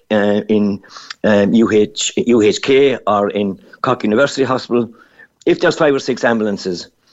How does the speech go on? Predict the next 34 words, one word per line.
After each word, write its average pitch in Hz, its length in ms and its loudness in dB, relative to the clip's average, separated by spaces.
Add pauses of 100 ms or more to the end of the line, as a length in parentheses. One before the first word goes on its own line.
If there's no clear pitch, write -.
(300)
there'll 123 200 2
be 117 180 0
a 113 40 -2
specialised 156 800 -2
team 143 340 0 (600)
that - 160 0
will 123 100 0
come 147 460 -2 (260)
and 117 140 0
set 165 240 0
up 117 360 -2
a 113 60 2
mobilised 151 680 2
tent 107 380 -10 (680)
and 117 140 0
more 160 240 4
or 160 60 0
less 143 180 -6
have 127 260 -4
a 127 60 -8
second 147 400 -4
A 127 180 0
and 110 100 -2
E 131 260 -2 (600)
outside 139 420 0
that 117 180 0
A 101 180 -2
and 92 100 -4
E 95 180 -4 (180)
to 127 80 0
free 175 320 2
up 131 140 0
the 139 100 0
ambulances 107 680 -4